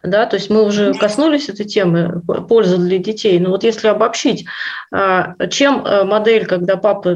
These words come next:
Speaker 1: какое-то время жизни проводит с детьми, там, да, какой-то период, там, год-два, не знаю, там, а, чем она лучше, хуже, а,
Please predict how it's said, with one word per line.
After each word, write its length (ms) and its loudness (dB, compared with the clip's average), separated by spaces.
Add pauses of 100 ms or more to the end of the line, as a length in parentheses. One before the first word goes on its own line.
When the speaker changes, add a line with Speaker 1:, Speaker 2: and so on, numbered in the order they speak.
(160)
Speaker 1:
какое-то 460 2
время 280 0
жизни 300 0
проводит 480 -2
с 60 -8
детьми, 340 0
там, 200 -2
да, 100 2
какой-то 420 0
период, 400 0
там, 240 2
год-два, 540 2
не 120 2
знаю, 300 -2
там, 160 -8 (460)
а, 340 0
чем 240 0
она 220 4
лучше, 400 0
хуже, 600 2
а, 260 2